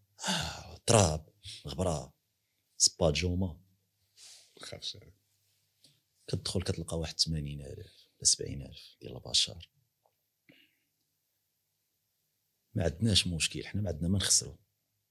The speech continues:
Speaker 1: المدرب كان كيحيد علينا ضغط كبير، ونخسروا كاع، شنو غيوقع؟
Speaker 2: أوف.
Speaker 1: وصلنا للفينال.
Speaker 2: مم.
Speaker 1: الناس كياخذوا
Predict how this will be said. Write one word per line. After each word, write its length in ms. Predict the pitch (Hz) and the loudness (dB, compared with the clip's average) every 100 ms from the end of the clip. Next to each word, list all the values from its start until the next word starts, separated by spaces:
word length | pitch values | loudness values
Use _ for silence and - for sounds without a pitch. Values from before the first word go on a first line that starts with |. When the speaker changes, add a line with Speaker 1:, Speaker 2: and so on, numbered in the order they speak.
| _ - | _ 0
Speaker 1:
المدرب 340 | 95 98 101 | 2 2 0
كان 160 | 104 98 | -2 -2
كيحيد 320 | 90 - 87 | -4 -6 -6
علينا 260 | 73 87 82 | -4 -2 -2
ضغط 220 | 78 - | -4 -6
كبير، 520 | - - 73 58 - _ _ _ - | -10 -4 -4 -4 -10 _ _ _ -2
ونخسروا 440 | - - - 82 | 2 4 4 2
كاع، 140 | 78 67 | -2 -2
شنو 220 | - 85 | -2 -2
غيوقع؟ 420 | 71 60 - - _ _ - | -4 -8 -10 -18 _ _ -20
Speaker 2:
أوف. 320 | - - - _ | -20 -20 -20 _
Speaker 1:
وصلنا 420 | 226 180 151 156 131 | 6 8 8 6 4
للفينال. 560 | 101 - 82 67 - - _ _ _ | 2 2 -2 -2 -8 -20 _ _ _
Speaker 2:
مم. 340 | 80 76 - _ - | -16 -16 -18 _ 0
Speaker 1:
الناس 320 | 165 143 110 | 4 8 6
كياخذوا 720 | - 95 82 101 - 85 73 | 6 0 2 0 -2 -6 -6